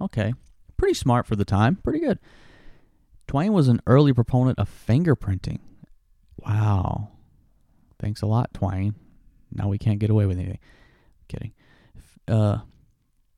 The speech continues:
so he featured it in a tall tale in Life on the Mississippi. Okay, so he talked about fingerprinting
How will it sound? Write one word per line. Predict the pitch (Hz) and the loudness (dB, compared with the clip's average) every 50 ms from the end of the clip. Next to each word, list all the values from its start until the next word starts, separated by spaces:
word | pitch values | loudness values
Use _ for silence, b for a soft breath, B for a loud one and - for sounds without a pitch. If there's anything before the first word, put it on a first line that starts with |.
| _ _ _ - - - | _ _ _ -20 -18 -8
so | - - 113 | -4 -2 0
he | 117 131 120 | 2 0 0
featured | - - 143 156 175 - 151 127 95 | 0 0 0 0 0 2 0 2 6
it | 110 107 107 - - _ - - | 6 6 4 4 0 _ -12 -4
in | - - 120 117 113 113 113 - - | 0 2 4 4 4 2 0 0 0
a | 110 110 107 107 107 110 113 - _ _ _ _ _ _ - | 0 2 2 2 0 -2 -4 -8 _ _ _ _ _ _ -6
tall | - 127 123 123 117 - | -2 0 0 0 0 0
tale | - - 143 143 127 104 101 104 117 - _ _ _ _ _ _ _ _ _ - - _ _ _ _ - | 0 2 2 2 4 2 2 0 -2 -4 _ _ _ _ _ _ _ _ _ -20 -20 _ _ _ _ -2
in | 117 110 101 98 | 0 0 0 0
Life | 101 101 107 110 123 143 - 123 | -2 0 2 2 2 2 2 2
on | 123 120 | 2 4
the | 110 | 4
Mississippi. | 110 117 - - 139 - - - 165 - - 78 - 127 - _ _ _ _ _ _ _ _ _ _ _ _ _ _ _ _ _ _ _ _ _ - | 2 2 0 -2 -4 -4 -2 -2 -2 0 -2 -2 -4 -4 -8 _ _ _ _ _ _ _ _ _ _ _ _ _ _ _ _ _ _ _ _ _ -12
Okay, | - - 110 - 101 117 123 - | -8 -4 -2 -2 0 -2 -2 -4
so | - - | -2 -2
he | 113 120 | 0 0
talked | 113 - - 123 127 123 - | 0 2 2 2 2 2 2
about | 127 117 78 - - | 2 0 0 2 0
fingerprinting | 123 131 131 120 110 - _ _ _ - 113 107 104 - 110 110 110 - | 0 2 2 2 0 -2 _ _ _ -4 -2 -2 -2 -2 -2 -2 -2 -4